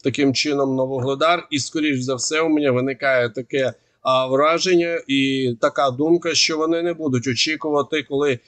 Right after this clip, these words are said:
зможуть вийти за межі Водяного, з Водяного на північ, охопити Вугледар з півночі і вже розпочати ось таким чином рух та наступальні дії одночасно з півдня, з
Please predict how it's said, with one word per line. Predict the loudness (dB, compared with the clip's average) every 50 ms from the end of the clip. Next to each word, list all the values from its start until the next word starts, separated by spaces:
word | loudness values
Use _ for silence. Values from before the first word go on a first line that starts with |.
| _ _ _ -6
зможуть | 0 4 6 6 6 4 2 -2 -4 -4
вийти | -4 -4 -2 -2 -2 -2 -2 -2 0
за | 2 2 4 4 4
межі | 2 2 0 0 0 0 0 0 0
Водяного, | 0 0 0 0 0 0 0 0 0 2 2 2 2 2 2 0 0 0 -2 -2
з | -4 -4 -2 0 0 0 0
Водяного | -2 -2 -2 -2 0 0 0 0 0 -2 -2
на | -2 -2 -2 -4
північ, | -2 -2 -2 2 4 4 4 2 0 -2 -10 _ _ _ _ _ _ 0
охопити | 4 4 4 4 4 0 0 0 2 2 0 0 0 -2
Вугледар | -2 -2 -2 -2 0 -2 -2 -2 0 2 2 2 0
з | -2 -6 -4
півночі | -2 2 2 2 2 2 0 0 0 0 0
і | 0 -2 -2 -2 -4 -2
вже | 0 0 0 2 4 4 2 2
розпочати | 2 -2 -6 -4 -4 -2 -2 0 2 2 0 0 -2 -4
ось | -4 -4 -4 -6 -6 -6
таким | -6 -6 -4 -2 0 0 0
чином | 0 0 0 2 2 2 2 2 0 -2 -4 _ _ _ _ 2
рух | 2 4 4 6 4 4 4 2 -2
та | -4 -2 0 0 2
наступальні | 0 0 -2 -4 -8 -6 -2 0 2 2 2 2 0 -2 0
дії | 2 4 4 6 6
одночасно | 4 2 2 0 0 2 2 0 0 0 0 -2 -2
з | -2 -4 -4
півдня, | 0 2 2 4 2 2 0 0 2 2 2 2
з | 0 -2 -2 0 0